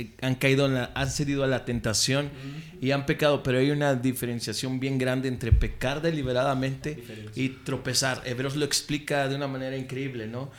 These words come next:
Speaker 1: Y, este, tropezar es, voy en mi caminar con Cristo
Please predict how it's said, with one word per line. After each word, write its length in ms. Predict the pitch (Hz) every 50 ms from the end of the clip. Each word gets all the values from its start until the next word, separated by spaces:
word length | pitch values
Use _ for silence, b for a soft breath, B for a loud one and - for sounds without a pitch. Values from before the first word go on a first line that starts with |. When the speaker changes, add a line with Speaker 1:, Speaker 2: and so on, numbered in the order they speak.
| B B B B B
Speaker 1:
Y, 160 | - 127 127
este, 580 | 123 123 - - - - 131 131 127 123 123 117 101 -
tropezar 520 | - 127 131 - 127 120 - 139 139 147
es, 280 | 156 143 143 - 135 131
voy 200 | 139 151 165 180
en 80 | 180
mi 100 | 175 170
caminar 400 | 170 - 151 147 143 143 151 147
con 160 | - 165 156
Cristo 500 | 139 - 160 175 180 180 - - 226 262